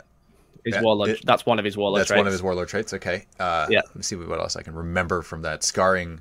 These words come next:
Speaker 2: uh, experience. <laughs>
Speaker 1: <laughs> 'Cause he has two, he has two nine inch range abilities. He has the Contagion, which is n-, uh, like, a nine inch aura of minus one toughness. But then at the start of the game, he chooses one of the warlord traits
Speaker 2: Uh-huh.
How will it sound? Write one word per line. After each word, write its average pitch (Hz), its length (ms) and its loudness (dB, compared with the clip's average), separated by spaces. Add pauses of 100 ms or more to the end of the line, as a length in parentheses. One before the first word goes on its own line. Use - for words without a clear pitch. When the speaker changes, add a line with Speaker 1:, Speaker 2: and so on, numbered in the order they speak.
Speaker 2:
uh, 80 240 -10
experience. 90 760 -6
<laughs> - 100 -20
Speaker 1:
<laughs> - 840 0
'Cause 135 120 4
he 151 100 8
has 156 140 10 (100)
two, 180 380 6
he 139 140 2
has 143 160 6
two 165 200 2
nine 123 280 2
inch 120 180 -2
range 113 180 2
abilities. 104 480 -2
He 107 60 2
has 104 160 0
the 98 100 -6
Contagion, 110 600 0
which 98 160 -6
is 104 120 -6
n-, 110 280 -2
uh, 101 120 0
like, 101 280 0
a 110 100 0
nine 110 280 0
inch 110 180 -2
aura 104 340 2
of 107 140 -6
minus 101 280 -4
one 101 100 -6
toughness. - 400 -6
But 95 140 -4
then 104 140 -4
at 104 100 -6
the 107 60 -6
start 123 220 2
of - 60 0
the - 60 0
game, 104 240 2
he 104 80 -6
chooses 113 400 -4
one 107 120 -2
of 104 120 -6
the 107 120 -2
warlord 113 420 0
traits - 420 0
Speaker 2:
Uh-huh. 90 220 -4